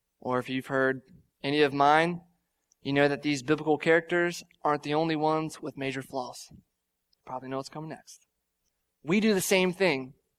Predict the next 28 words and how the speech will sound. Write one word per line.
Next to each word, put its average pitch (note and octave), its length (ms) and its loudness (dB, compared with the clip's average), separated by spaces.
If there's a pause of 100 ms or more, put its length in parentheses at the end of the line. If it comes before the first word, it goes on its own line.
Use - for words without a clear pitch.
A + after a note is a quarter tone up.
(360)
Absolutely. D#3+ 760 0 (200)
Maybe E3 200 4
not F#3+ 120 6
in G3 40 0
the F#3+ 40 -4
same G3+ 240 4
ways, G#3+ 280 6
but D3 120 -2
we F#3+ 180 -2
do G#3 240 0
them, C#3 240 -2
whether C#3 200 4
it's C#3+ 140 0
in C#3+ 60 2
our C#3 140 4
motivations, D3 720 2
actions, D#3+ 460 -2
or C3+ 100 -4
thought C#3+ 340 4
process. F3+ 480 2 (440)
We G#3 180 2
do G#3 140 2
the F3 100 2
same. D3+ 460 0 (360)
We F3 240 0
are E3+ 140 8
like E3 260 2
Jacob. D3+ 440 -2